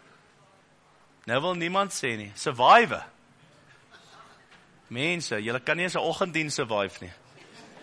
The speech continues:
Carte blanche.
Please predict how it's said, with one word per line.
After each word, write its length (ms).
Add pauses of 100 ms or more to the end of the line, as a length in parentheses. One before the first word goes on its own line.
(1600)
Carte 320
blanche. 800